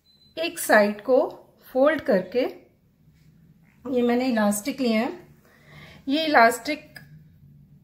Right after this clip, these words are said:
ट्वेंटी फ़ोर सेंटीमीटर की लेंथ इसकी मैंने रखी है, ये दोनों साइड पे लगाने के लिए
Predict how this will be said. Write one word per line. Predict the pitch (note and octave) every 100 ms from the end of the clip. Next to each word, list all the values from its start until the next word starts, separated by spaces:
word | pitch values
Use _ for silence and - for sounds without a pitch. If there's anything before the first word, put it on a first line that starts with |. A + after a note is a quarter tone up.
| -
ट्वेंटी | C#4 C#4 C#4+
फ़ोर | D#4 C#4+ C#4
सेंटीमीटर | D4 C#4 A3 G#3 A3+ A3+ B3
की | A#3+
लेंथ | A3 G#3+ A3
इसकी | C#4 B3+ C4
मैंने | A3 G#3
रखी | G#3 G#3 - A#3+
है, | C#4 -
ये | C#4 C#4
दोनों | A#3 A3+
साइड | A3+ A#3 G#3
पे | A#3+
लगाने | G#3 F#3+ F#3
के | G3 G#3+
लिए | B3 G4